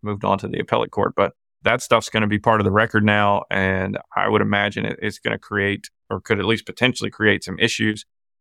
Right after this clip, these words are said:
for Mister Farrer through his appeal and down the road. A-, and certainly just, oh man, makes me uncomfortable just to read that in an order. So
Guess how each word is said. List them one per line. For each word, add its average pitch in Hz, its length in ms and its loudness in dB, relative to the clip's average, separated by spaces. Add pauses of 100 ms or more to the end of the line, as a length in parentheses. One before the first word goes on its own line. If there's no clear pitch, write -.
(140)
for 104 120 -6
Mister 98 260 -6
Farrer 104 560 0
through 104 240 -6
his 95 100 -6
appeal 110 380 0
and 95 100 -2
down 95 200 0
the 92 80 -6
road. 113 420 4 (560)
A-, - 40 -4
and 95 360 -2
certainly 104 460 0
just, 98 320 -4
oh 120 180 4
man, 101 340 0
makes 113 220 -2
me 110 80 0
uncomfortable 107 520 0
just 98 180 -6
to 92 80 -8
read 104 220 2
that 95 180 2
in 95 80 0
an 92 100 -2
order. 95 440 -2
So 95 280 -6